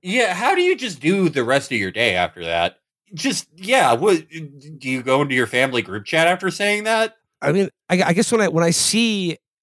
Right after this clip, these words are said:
Speaker 2: when I, when I see, like, the, the ways in which, um, this horror is being perpetrated or talked about in the media,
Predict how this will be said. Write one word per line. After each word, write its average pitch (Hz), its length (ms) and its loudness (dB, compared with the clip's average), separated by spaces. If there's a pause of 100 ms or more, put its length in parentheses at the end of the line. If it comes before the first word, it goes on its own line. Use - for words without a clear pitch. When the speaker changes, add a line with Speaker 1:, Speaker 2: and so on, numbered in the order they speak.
(140)
Speaker 2:
when 165 200 0
I, - 20 -2
when 151 160 0
I 160 80 2
see, 214 300 2
like, 180 240 0
the, 151 220 2
the 143 100 0
ways 147 360 0
in 143 120 0
which, 131 340 0 (120)
um, 120 440 2 (1000)
this 156 160 0
horror 143 400 2
is 131 220 0
being 135 200 0
perpetrated 123 600 -2
or 117 160 -2
talked 123 320 -2
about 113 340 2
in 123 140 -2
the 117 80 2
media, 123 580 2